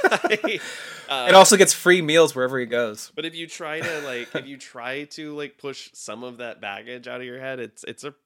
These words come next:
Speaker 2: it's a pretty great approximation of, uh, of what I want from a Hawkeye series. I, I also really enjoy Hailee Steinfeld as, uh, as Kate Bishop, who's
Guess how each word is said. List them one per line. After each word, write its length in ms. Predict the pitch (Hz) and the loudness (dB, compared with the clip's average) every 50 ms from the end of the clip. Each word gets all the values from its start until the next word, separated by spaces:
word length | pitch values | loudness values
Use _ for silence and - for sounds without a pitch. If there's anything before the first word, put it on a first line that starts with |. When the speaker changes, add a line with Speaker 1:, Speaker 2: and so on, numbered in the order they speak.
| _ | _
Speaker 2:
it's 180 | - 147 147 - | -12 -12 -10 -12
a 60 | 156 | -14
pretty 280 | 143 _ 180 175 170 156 | -14 _ -14 -16 -16 -16
great 280 | 127 117 123 127 135 | -14 -12 -10 -10 -10
approximation 1040 | 131 123 - - 127 123 123 - - - 104 98 101 101 101 - - 107 92 98 92 - | -10 -12 -14 -10 -10 -10 -10 -10 -12 -14 -12 -10 -8 -8 -8 -8 -8 -8 -8 -10 -12 -12
of, 360 | - 92 92 87 90 98 98 | -10 -10 -10 -10 -12 -12 -10
uh, 220 | 101 92 87 87 - - | -10 -8 -8 -10 -10 -12
of 160 | - 101 98 | -14 -12 -10
what 160 | 101 98 95 | -10 -10 -8
I 80 | 92 92 | -8 -10
want 260 | 95 101 104 - - | -10 -12 -14 -14 -16
from 140 | - 104 95 | -16 -18 -16
a 40 | 90 | -14
Hawkeye 380 | 101 92 92 - - - - | -14 -14 -14 -14 -16 -20 -20
series. 400 | - - - 101 92 - - - | -18 -18 -16 -14 -14 -14 -14 -10
I, 160 | - 104 110 - | -8 -8 -8 -6
I 140 | - 117 117 | -6 -6 -6
also 540 | 117 120 117 - - 117 107 101 95 95 _ _ _ _ _ _ - | -4 -6 -6 -8 -8 -8 -8 -10 -12 -16 _ _ _ _ _ _ -14
really 260 | 113 135 127 123 107 | -12 -10 -10 -10 -10
enjoy 300 | 101 98 95 92 90 85 | -12 -14 -16 -16 -16 -16
Hailee 260 | 92 90 87 87 87 | -14 -14 -14 -16 -16
Steinfeld 500 | - - 90 85 85 85 - 85 82 82 - | -16 -14 -14 -14 -14 -16 -18 -18 -18 -18 -18
as, 360 | - 80 85 87 - - - | -18 -18 -16 -18 -20 -20 -18
uh, 220 | 80 80 87 - - | -18 -18 -18 -20 -20
as 120 | - - - | -20 -20 -16
Kate 240 | - 101 92 - - | -14 -14 -14 -10 -10
Bishop, 380 | 101 107 - - 107 101 - _ _ _ 98 | -10 -10 -8 -10 -10 -12 -12 _ _ _ -18
who's 300 | 101 92 87 - - | -16 -14 -14 -14 -16